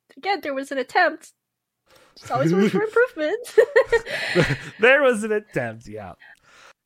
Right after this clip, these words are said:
Speaker 1: You get a, a silver star for that one. <laughs> Not even a gold star, a silver star.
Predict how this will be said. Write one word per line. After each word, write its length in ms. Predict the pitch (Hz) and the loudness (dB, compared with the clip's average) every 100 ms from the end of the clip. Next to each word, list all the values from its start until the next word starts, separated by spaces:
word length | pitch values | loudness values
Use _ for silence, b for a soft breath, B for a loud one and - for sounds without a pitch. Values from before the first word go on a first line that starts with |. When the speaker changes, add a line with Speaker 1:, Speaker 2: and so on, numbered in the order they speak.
| 339 | _
Speaker 1:
You 160 | 294 247 | -16 -6
get 160 | 277 277 | -2 0
a, 180 | 262 233 | 2 0
a 40 | |
silver 400 | 247 - 381 370 | -2 -2 0 2
star 360 | 415 - 226 208 | 0 0 -2 0
for 100 | - | -4
that 220 | 190 170 | -6 -6
one. 180 | 196 247 - 622 - - - | -2 0 0 -4 2 4 6
<laughs> 1160 | - - - - 855 - - 427 - - 392 | 6 6 2 0 -6 -6 -2 0 0 -2 -4
Not 220 | 277 349 415 | 2 6 6
even 200 | 415 370 | 6 2
a 60 | |
gold 300 | 269 240 233 | 2 0 0
star, 380 | - - 190 170 | -4 -2 -2 -2
a 60 | 254 | -4
silver 300 | 254 220 - | -4 -4 -8
star. 540 | - 277 226 - 302 | -10 -2 -2 0 -4